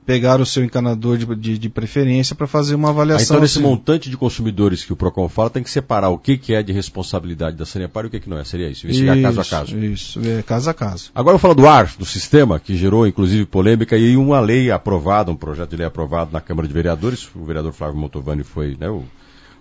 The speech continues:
Speaker 2: o autor da lei, e que vocês foram com a equipe técnica tentar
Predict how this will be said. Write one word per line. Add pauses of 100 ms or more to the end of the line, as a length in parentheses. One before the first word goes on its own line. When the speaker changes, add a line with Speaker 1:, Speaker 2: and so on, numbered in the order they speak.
Speaker 2:
o
autor
da
lei,
e
que
vocês
foram
com
a
equipe
técnica
tentar